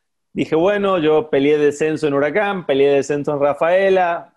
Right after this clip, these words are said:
Dije, probé las mieles de, de, de otra experiencia con Central y de vuelta al descenso.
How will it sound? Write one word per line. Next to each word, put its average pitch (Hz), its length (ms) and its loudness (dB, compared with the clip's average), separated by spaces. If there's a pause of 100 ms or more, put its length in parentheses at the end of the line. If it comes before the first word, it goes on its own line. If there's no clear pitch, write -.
Dije, 139 500 -4
probé 135 300 2
las 160 180 0
mieles 180 420 0
de, 147 180 0
de, 135 220 2
de 139 180 -2
otra 165 220 0
experiencia 170 580 0
con 170 160 0
Central 180 440 -2
y 147 160 2
de 143 240 4
vuelta 190 520 2
al 160 100 -2
descenso. 160 580 -6